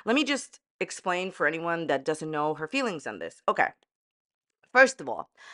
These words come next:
I think whatever your feelings are towards something, own it, okay? Just say what it is. In the past, Amber has trashed Rocky Horror Picture Show,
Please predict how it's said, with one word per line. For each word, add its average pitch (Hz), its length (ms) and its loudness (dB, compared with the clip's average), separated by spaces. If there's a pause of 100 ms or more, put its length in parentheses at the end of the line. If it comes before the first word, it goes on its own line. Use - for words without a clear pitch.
(220)
I 277 160 12
think 254 320 2
whatever 208 300 10
your 196 160 4
feelings 185 440 2
are 156 140 8
towards 151 340 0
something, 151 440 -2
own 175 200 6
it, - 220 -10 (240)
okay? 175 480 4
Just - 180 -4
say 185 120 2
what 170 120 2
it 151 120 2
is. - 180 -8 (300)
In 311 160 6
the 330 80 6
past, 208 520 4
Amber 202 300 6
has 190 240 2
trashed 175 480 10
Rocky 143 300 4
Horror 135 260 -2
Picture - 380 -8
Show, 107 340 -2